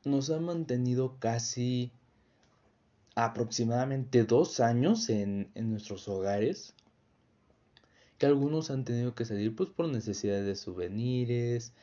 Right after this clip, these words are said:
de medicamentos, eh, trabajo, eh, otras cosas que, pues, están fuera de, de este, eh, de esta planificación del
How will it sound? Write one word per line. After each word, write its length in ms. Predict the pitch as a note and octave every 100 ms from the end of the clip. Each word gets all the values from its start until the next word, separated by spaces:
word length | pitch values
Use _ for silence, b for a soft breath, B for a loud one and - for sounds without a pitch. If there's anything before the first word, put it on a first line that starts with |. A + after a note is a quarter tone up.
| b b
de 80 | F#3+
medicamentos, 1300 | G#3 C3 - F#2 F#2+ G2 G2+ G2 F#2+ G2+ G2+ G2+ - _ b b -
eh, 140 | G2+
trabajo, 1160 | - G2+ G2+ A2 A2 G#2 G#2 G#2 G2+ G2+ G2+ G#2 b b _
eh, 500 | - A2 G#2+ G#2 G#2+
otras 420 | - - D#3+ C#3 -
cosas 480 | B2+ A2+ A#2+ A#2+ - b b _
que, 640 | - A#2+ A2+ A2+ A2+ A2+ - _ _ _
pues, 180 | - B2+
están 360 | C3 D3 D3+ C#3
fuera 400 | - C#3 C#3+ C#3+
de, 680 | A#2 A2 G#2+ G#2 G#2 G#2 - G2+
de 240 | G#2+ G#2+
este, 840 | G#2+ - _ A2+ A2+ A2 G#2 F#2+ G#2 b b b b -
eh, 280 | A#2 A#2
de 80 | A#2
esta 240 | B2+ D#3+ D#3
planificación 1300 | A#2 G#2 G2 G#2+ - G#2 G2+ - - A#2 A#2 B2 A#2 b b b b
del 400 | - F#2+ F2+ F2+